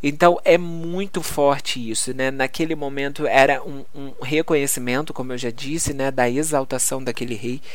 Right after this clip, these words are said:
E a criação reconhecia o seu criador. Ele sabia, a criação reconhece Deus,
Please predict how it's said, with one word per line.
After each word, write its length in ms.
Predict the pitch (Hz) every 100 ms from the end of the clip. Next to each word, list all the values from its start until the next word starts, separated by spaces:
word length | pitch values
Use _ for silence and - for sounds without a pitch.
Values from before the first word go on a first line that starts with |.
| - - -
E 140 | 170 165
a 80 | 165
criação 840 | - 202 220 202 - - 160 165
reconhecia 840 | 147 160 185 180 170 156 - 151 147
o 40 |
seu 220 | - 127
criador. 480 | - 117 110 104 98 - -
Ele 200 | 120 131
sabia, 680 | - 165 156 139 147 151 135
a 160 | - 127
criação 460 | - 143 135 147
reconhece 920 | 143 147 - 160 147 127 139 151 - 107
Deus, 480 | 101 98 - -